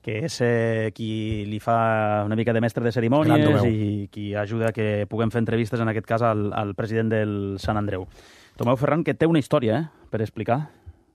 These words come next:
Speaker 1: Hem compartit, eh, moltes
Speaker 2: Sí,
Speaker 1: rodes de
Speaker 2: sí,
Speaker 1: premsa
Speaker 2: sí.
Speaker 1: amb el Barça i
Speaker 2: Sí,
Speaker 1: tal,
Speaker 2: sí.
Speaker 1: i té, té una història de vida curiosa,
Speaker 2: Sí.
Speaker 1: interessantíssima.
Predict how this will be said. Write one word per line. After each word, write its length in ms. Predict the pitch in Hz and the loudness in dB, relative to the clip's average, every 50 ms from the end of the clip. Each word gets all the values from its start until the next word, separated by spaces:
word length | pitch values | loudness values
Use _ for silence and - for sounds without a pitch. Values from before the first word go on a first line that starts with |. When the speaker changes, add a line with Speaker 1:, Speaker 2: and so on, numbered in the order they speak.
| _ _ _ _ _ _ _ _ _ - | _ _ _ _ _ _ _ _ _ -16
Speaker 1:
Hem 80 | 120 120 | -14 -10
compartit, 420 | - 113 92 110 104 101 110 92 - - - - | -8 -6 -6 -6 -6 -4 -8 -8 -8 -14 -16 -14
eh, 320 | 98 95 95 95 95 95 95 | -10 -8 -8 -6 -6 -6 -8
moltes 680 | 92 92 95 95 98 98 95 - 101 95 92 92 92 95 | -8 -8 -8 -8 -8 -8 -6 -6 -6 -4 -4 -4 -4 -2
Speaker 2:
Sí, 60 | 107 117 | 0 2
Speaker 1:
rodes 140 | 110 113 135 | 4 6 4
de 80 | 139 | 4
Speaker 2:
sí, 40 | 123 | 4
Speaker 1:
premsa 220 | - 127 139 127 107 | 4 2 2 4 4
Speaker 2:
sí. 280 | 117 117 113 113 107 104 | 4 4 4 2 0 0
Speaker 1:
amb 100 | 98 101 | -4 -6
el 80 | 98 95 | -4 -2
Barça 320 | 107 139 135 - - 110 107 101 | 0 0 0 0 -2 -2 -2 0
i 80 | 101 | -2
Speaker 2:
Sí, 60 | 101 - | -2 -2
Speaker 1:
tal, 160 | 110 113 127 | -2 -2 0
Speaker 2:
sí. 60 | 127 | -2
Speaker 1:
i 40 | 113 | -2
té, 360 | - 107 104 98 98 95 92 - - - - - - - _ _ _ | -4 -4 -6 -4 -6 -8 -10 -12 -18 -20 -20 -20 -20 -20 _ _ _
té 80 | _ 117 | _ -4
una 120 | 127 147 143 | -2 -2 -2
història 260 | - - 139 139 131 | 0 0 0 2 2
de 60 | 120 | 2
vida 480 | 127 139 143 151 139 131 123 113 107 101 | 2 2 2 2 2 4 4 2 2 0
curiosa, 420 | - 107 107 110 110 104 98 87 - | -2 -2 -2 -2 -2 -2 -6 -8 -8
Speaker 2:
Sí. 40 | 104 | -6
Speaker 1:
interessantíssima. 840 | 107 - 110 110 107 - 113 107 95 - 127 - - 98 90 - | -2 -2 -2 -2 -2 -4 -6 -6 -4 -4 -6 -6 -6 -12 -16 -16